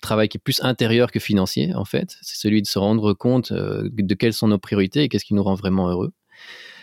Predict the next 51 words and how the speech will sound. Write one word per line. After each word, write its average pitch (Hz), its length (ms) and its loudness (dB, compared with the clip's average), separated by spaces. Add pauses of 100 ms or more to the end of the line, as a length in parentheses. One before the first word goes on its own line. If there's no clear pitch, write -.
(600)
Euh, 98 360 4
et 120 80 2
qu'en 107 180 0
fait, 127 280 0
il 107 80 2
y 92 80 4
a 90 40 0
plein 131 400 2
de, 98 560 4
quand 104 120 2
tu - 140 -10
commences 107 260 2
à 98 60 0
rentrer 98 200 0
dans 95 120 2
ce 92 80 -2
monde-là, 98 340 4
ben 95 100 0
voilà, 95 160 0
il 98 40 2
y 90 40 2
a 90 40 -4
plein 110 200 0
d'as-, 104 300 2
d'astuces - 560 0 (1200)
qui, 101 320 4
euh, 87 360 2
qui - 160 -8
te - 80 0
permettent 110 520 0
d'avoir, 95 440 2
euh, 87 160 2
ce - 140 -4
même 101 280 6
niveau 101 260 4
de 101 40 6
matériel 98 480 0
en, 95 80 2
en 92 160 0
beaucoup 92 320 -2
moins 92 100 2
cher, 127 240 0
le 92 80 0
seconde 101 420 2
main, 104 640 2
euh, 98 120 -4
le 92 160 0
prêt, - 320 0
le 95 120 2
troc, 98 600 0
euh, 92 280 -2